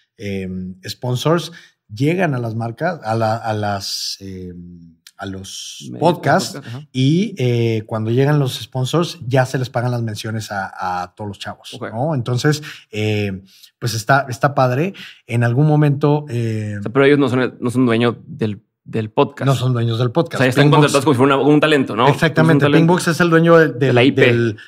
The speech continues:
Speaker 1: exactamente, de, de, del, de los conceptos.
Speaker 2: Ujú.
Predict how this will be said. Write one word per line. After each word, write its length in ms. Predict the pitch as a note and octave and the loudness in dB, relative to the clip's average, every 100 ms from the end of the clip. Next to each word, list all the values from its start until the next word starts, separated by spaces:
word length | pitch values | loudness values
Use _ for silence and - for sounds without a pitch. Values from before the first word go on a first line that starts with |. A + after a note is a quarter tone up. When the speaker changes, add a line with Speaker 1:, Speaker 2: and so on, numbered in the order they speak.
| _ _ | _ _
Speaker 1:
exactamente, 680 | A2 - C#3 C3+ C3+ C3 A2 | -8 -6 -2 0 0 0 -2
de, 200 | A2 A2 | -2 -4
de, 280 | G#2+ A2+ G#2+ | -2 -2 -4
del, 840 | G2 F#2+ G#2+ G2+ G2+ G2 G2 F#2+ F2+ _ | -6 -6 -6 -4 -4 -4 -4 -8 -12 _
de 120 | G2 | -12
los 160 | G2+ G2 | -12 -12
conceptos. 840 | A2+ A2 D#3 E3 D#3+ D#3+ A3 - | -10 -6 -2 -2 -2 -4 -4 -8
Speaker 2:
Ujú. 280 | A#2 A#2+ | -10 -10